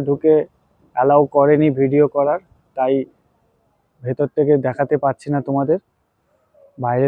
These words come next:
থেকে দেখিয়ে দিচ্ছি। এই সাইডটা অনেকেই জানে না, ঠাকুর বাড়ি এসে ঘুরে চলে যায়। এটা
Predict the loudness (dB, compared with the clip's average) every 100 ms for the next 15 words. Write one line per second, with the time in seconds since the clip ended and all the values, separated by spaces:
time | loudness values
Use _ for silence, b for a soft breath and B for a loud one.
0 | 0 0 4 2 2 0 0 -2 -6 -8
1 | -8 _ _ _ _ _ -4 -2 0 0
2 | 0 -2 2 4 4 -2 _ _ _ _
3 | _ _ -4 -2 2 2 4 2 2 2
4 | 2 0 -8 _ _ _ _ _ _ -4
5 | 2 4 4 4 2 2 -2 2 2 2
6 | 2 2 4 2 -2 -10 _ _ _ _
7 | _ _ _ _ _ _ _ _ -20 -20
8 | -20 _ _ _ _ -4